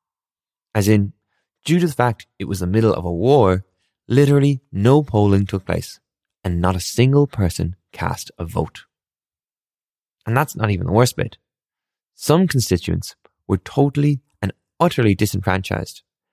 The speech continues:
as five T Ds held multiple seats, the five being Collins, De Valera, Griffith, Sean Milroy, and Owen McNeill.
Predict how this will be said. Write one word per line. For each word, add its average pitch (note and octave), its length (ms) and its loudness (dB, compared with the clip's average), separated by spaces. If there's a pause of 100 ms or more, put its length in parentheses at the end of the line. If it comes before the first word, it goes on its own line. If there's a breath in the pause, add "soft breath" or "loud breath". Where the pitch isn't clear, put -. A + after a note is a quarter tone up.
(140)
as F#2+ 140 -4
five C#3 380 0
T G#2+ 160 -2
Ds E2+ 340 -2 (140)
held A#2+ 260 0
multiple F#2+ 460 -2
seats, - 400 -10 (600)
the - 80 -20
five F2+ 360 -2
being F2 260 -2 (380)
Collins, A2 560 -2 (100)
De B2 140 2
Valera, G2+ 400 0 (180)
Griffith, A#2 380 -2 (240)
Sean F3 320 2
Milroy, A2+ 420 2 (220)
and C#3 160 -6
Owen E2 260 -6 (100)
McNeill. F#2+ 440 -2